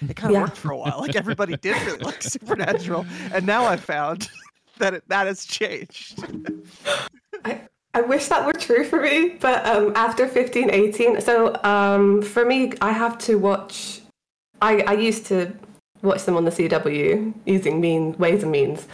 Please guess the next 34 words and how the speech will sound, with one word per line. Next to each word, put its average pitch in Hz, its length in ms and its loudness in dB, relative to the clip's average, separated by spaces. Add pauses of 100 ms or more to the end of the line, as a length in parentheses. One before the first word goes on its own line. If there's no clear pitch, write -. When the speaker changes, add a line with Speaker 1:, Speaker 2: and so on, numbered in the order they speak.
(140)
Speaker 2:
because 185 160 -2
I'm 165 80 2
in 156 80 2
the 156 160 0
U 151 60 -4
K, 175 480 -2
because 208 220 4
there's, 190 180 4
there's 190 200 2
no 190 80 4
way 185 140 4
to 185 60 4
watch 202 180 2
Supernatural 175 600 -2
in 156 120 0
the 156 80 0
U 156 100 -2
K, 156 400 -2 (440)
like, - 280 -2
live. - 640 -2
There, 175 120 0
well, 156 200 -2
there 143 100 0
wasn't. 180 460 0 (480)
Um, 180 480 2 (400)
so 208 120 2
I 208 100 4
stayed 208 240 4
up 220 80 2
really 208 240 6
late 180 220 0
to 185 100 -2
watch 160 260 0
it, 170 300 0